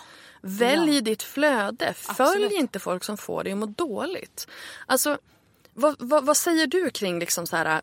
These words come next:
Speaker 1: den här perfektionshetsen? Och jag menar, när, när, när du säger till folk att du jobbar med träning och
Speaker 2: Mm.
Speaker 1: är influencer, så måste du ju,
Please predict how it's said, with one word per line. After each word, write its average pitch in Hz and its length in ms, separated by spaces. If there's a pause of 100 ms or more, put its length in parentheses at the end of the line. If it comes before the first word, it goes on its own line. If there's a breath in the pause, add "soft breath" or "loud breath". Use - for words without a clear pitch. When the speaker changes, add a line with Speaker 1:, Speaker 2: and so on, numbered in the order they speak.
Speaker 1:
den 180 220
här 175 100
perfektionshetsen? 190 1400
Och 175 160
jag 190 80
menar, 190 340
när, 214 240
när, 208 180
när 220 120
du 262 60
säger 233 280
till 165 100
folk 165 240
att 170 100
du 165 80
jobbar 165 240
med 165 120
träning 180 540
och 165 60
Speaker 2:
Mm. 214 140 (320 loud breath)
Speaker 1:
är 170 200
influencer, 190 720
så - 160
måste 180 300
du 175 80
ju, 170 240